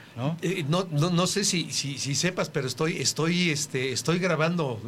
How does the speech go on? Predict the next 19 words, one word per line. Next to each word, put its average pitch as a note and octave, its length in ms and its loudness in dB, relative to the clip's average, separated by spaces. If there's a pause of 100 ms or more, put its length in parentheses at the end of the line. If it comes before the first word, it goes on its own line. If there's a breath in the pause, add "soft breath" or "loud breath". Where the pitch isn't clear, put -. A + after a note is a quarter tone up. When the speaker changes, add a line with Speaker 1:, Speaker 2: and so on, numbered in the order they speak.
(120)
Speaker 2:
ya A#2 180 -2
un D3+ 180 2
nuevo D#3 240 2
disco. D#3 320 0
Speaker 1:
¡Qué E3+ 120 0
maravilla! E3+ 640 -2
Speaker 2:
<clears throat> F#3 340 0
Speaker 1:
No D#3+ 100 0
lo F#3 60 0
sabía. D3 460 2
Speaker 2:
Eh, C#3+ 260 -2
eh, D#3+ 40 -6
lo C#3 120 -2
estoy F#3 220 0
grabando. F#3+ 600 0
La, D#3 220 2
la D#3+ 120 2
idea G3 240 2
surgió, E3 600 2